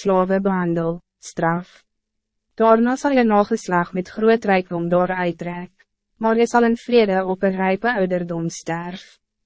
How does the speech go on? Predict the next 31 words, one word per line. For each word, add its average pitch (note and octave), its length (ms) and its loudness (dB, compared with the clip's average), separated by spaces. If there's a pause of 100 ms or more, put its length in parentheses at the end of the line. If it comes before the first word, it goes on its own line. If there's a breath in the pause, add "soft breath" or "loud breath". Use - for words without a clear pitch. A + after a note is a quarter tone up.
(140)
Vier C#4+ 200 0
geslagte A#3+ 560 -2
na F3+ 320 2
jou, F#3+ 280 0 (240)
wanneer G#3 240 2
die B3+ 120 -2
sonde B3 400 4
van B3 160 2
die A3+ 120 4
Amorite G3+ 600 2
ryp G3 300 2
geword F3 500 -2
het F#3 200 -4
veroordeel, G3 760 0 (220)
sal G#3 200 0
jou G#3 100 4
nageslag G3 680 0
terugkom E3+ 640 -2
na E3+ 160 -2
hierdie F3 380 0
land F3+ 360 -2
toe." F3+ 280 -8 (680)
Toe C4+ 140 0
die B3 140 2
son C#4+ 320 4
ondergegaan B3+ 720 0
het F#3+ 200 -2
en G#3 120 2
dit F#3+ 160 0
donker A3 460 2
was, F#3+ 300 -4